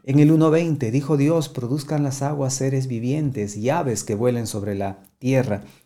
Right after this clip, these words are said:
En la abierta expansión de los cielos, Dios creó la vida animal.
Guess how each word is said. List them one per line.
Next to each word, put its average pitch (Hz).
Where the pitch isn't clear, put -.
En 110
la 107
abierta 120
expansión 107
de 110
los 101
cielos, 110
Dios 135
creó 131
la 123
vida 123
animal. 117